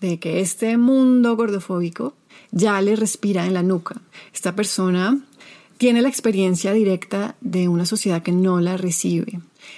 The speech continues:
En el consultorio médico, aplicando para trabajos, para instituciones educativas, en espacios recreativos,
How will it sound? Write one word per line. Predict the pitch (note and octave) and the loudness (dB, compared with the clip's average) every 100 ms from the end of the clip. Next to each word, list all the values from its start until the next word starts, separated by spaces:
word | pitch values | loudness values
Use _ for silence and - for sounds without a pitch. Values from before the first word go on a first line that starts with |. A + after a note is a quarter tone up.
| - _ _ | -20 _ _
En | - G#3+ G#3 | 2 4 4
el | G3 | 4
consultorio | F#3 F3+ E3+ E3+ F3 E3 | 2 0 0 0 0 2
médico, | E3 F3 E3+ E3+ F3+ F3 - | 2 4 2 0 0 0 0
aplicando | G3+ F#3+ F3+ F#3 E3 E3 | -4 -4 -4 0 0 0
para | F#3 E3+ | -4 -6
trabajos, | E3+ D#3+ D#3+ - F3+ E3+ E3 - - - - - | -4 -2 -2 -4 -4 -4 -4 -8 -12 -20 -20 -10
para | - G#3 F#3+ | -2 0 2
instituciones | F#3+ F3 F#3 E3+ - E3 D#3+ F#3 | 2 0 -4 -6 -4 0 0 0
educativas, | F3 E3+ F3 E3+ E3 E3 E3+ E3 | 0 -2 -4 0 0 0 0 0
en | G3+ | 0
espacios | F#3 - E3+ E3 E3 | 0 0 -2 -2 -2
recreativos, | E3+ E3+ E3 D#3+ E3 E3 E3+ F3+ - | -2 -2 -2 -2 -2 0 0 -2 -6